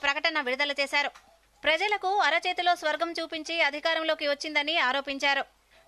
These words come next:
ఆడబిడ్డలకు తులం బంగారం ఇస్తామని చెప్పిన కాంగ్రెస్ అటు ఫ్రీ బస్ పేరుతో భార్య డబ్బులను కూడా భర్త నుంచి వసూలు చేస్తోందని ఆరోపించారు.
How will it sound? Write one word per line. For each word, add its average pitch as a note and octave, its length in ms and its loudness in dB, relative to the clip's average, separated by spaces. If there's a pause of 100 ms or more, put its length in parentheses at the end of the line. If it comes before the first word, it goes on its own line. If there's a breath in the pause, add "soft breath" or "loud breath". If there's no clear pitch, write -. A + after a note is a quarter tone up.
(120)
ఆడబిడ్డలకు D#4+ 540 2 (100)
తులం D4+ 280 0
బంగారం D#4 420 0
ఇస్తామని D#4 420 -2
చెప్పిన D4+ 220 -2 (120)
కాంగ్రెస్ D4+ 400 0 (440 soft breath)
అటు D4 240 4 (120)
ఫ్రీ F4 240 0
బస్ F4+ 240 2
పేరుతో E4+ 320 4 (220)
భార్య D4+ 240 4 (100)
డబ్బులను D#4+ 400 0
కూడా D#4 160 4 (160)
భర్త C#4 200 0 (100)
నుంచి D#4+ 160 -4 (100)
వసూలు D#4 340 -2
చేస్తోందని C#4+ 540 0 (140)
ఆరోపించారు. C4+ 540 0